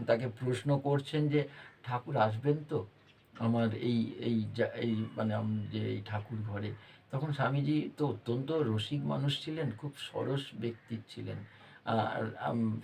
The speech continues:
স্বামীজির মধ্যে একটা স্যাটায়ারও ছিল। তো তিনি বলছেন যে, যে, উম, যে মহামানব, যে মানুষটা একেবারে, আহ, ঢেকিশালায় জন্মগ্রহণ করেছিলেন, ওই, আহ, একেবারে, আহ,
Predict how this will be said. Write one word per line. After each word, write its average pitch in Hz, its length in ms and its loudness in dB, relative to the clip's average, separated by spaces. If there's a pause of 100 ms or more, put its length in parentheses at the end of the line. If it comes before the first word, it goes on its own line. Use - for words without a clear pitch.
স্বামীজির 117 440 -2
মধ্যে 113 300 0
একটা 113 220 2
স্যাটায়ারও 110 640 -2
ছিল। 104 360 -4 (380)
তো 117 140 -6
তিনি 139 200 4
বলছেন 143 480 2
যে, 151 220 4
যে, 131 320 2
উম, - 760 -8
যে 113 160 0
মহামানব, 113 580 2
যে 113 100 2
মানুষটা 110 640 0 (340)
একেবারে, 139 760 2
আহ, 120 120 6
ঢেকিশালায় 135 720 4
জন্মগ্রহণ 123 720 4
করেছিলেন, 120 580 2 (380)
ওই, 123 500 4
আহ, 110 440 8 (280)
একেবারে, 127 640 2
আহ, 110 460 8